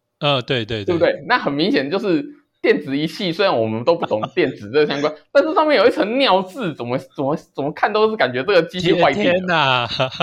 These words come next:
Speaker 2: 对，
Speaker 1: 你知道红白机
Speaker 2: 那我们
Speaker 1: 最常做的事情是什么吗？把卡夹拿起来吹一下，哎。
Speaker 2: 对，对，对，对，对。那以后你吹又，又一股狗尿味的话，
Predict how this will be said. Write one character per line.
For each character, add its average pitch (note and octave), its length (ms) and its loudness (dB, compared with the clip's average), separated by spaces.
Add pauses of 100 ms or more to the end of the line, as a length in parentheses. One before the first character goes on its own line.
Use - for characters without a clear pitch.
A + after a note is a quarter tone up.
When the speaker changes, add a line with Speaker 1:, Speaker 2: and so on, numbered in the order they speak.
(240)
Speaker 2:
对， F#3+ 180 2
Speaker 1:
你 D#3 60 -6
知 E3+ 80 4
道 A#3 80 6
红 G3+ 200 2
白 F#3+ 140 6
机 F#3 120 -2
Speaker 2:
那 - 0 -
我 G#3+ 40 -4
们 G#3+ 80 -4
Speaker 1:
最 G#3+ 160 0
常 E3 180 0
做 F#3+ 140 -2
的 F3+ 60 2
事 F3+ 140 -2
情 E3+ 100 -2
是 G3 80 -2
什 D#3 120 -4
么 A#2+ 140 0
吗？ B2 260 0
把 D#3+ 120 4
卡 C3+ 240 2
夹 C#3 140 0
拿 D3 140 0
起 D3+ 120 0
来 C3 80 -2
吹 D#3+ 300 0
一 C#3+ 40 -4
下， D3+ 300 -2
哎。 A2 200 -4 (460)
Speaker 2:
对， B3+ 100 2
对， A3+ 140 6
对， G#3 160 0
对， F3+ 140 2
对。 D#3 240 4
那 G#3+ 160 0
以 C#3 160 -2
后 G#3 120 2
你 C3 120 -4
吹 F3 200 0
又， F#3 120 4 (180)
又 F3+ 180 2
一 E3 60 4
股 A2+ 320 -6
狗 G#2+ 200 -2
尿 C#3+ 200 2 (160)
味 D#3 120 6
的 B2 100 2
话， D#3 100 4